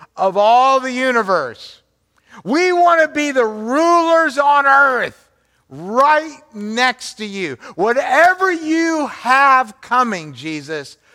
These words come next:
we want in on it." But Jesus said to them,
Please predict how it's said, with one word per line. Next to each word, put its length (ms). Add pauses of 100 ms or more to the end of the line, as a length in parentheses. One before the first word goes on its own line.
(200)
we 420
want 320
in 180
on 260
it." 60 (2000)
But 160
Jesus 640
said 380
to 100
them, 460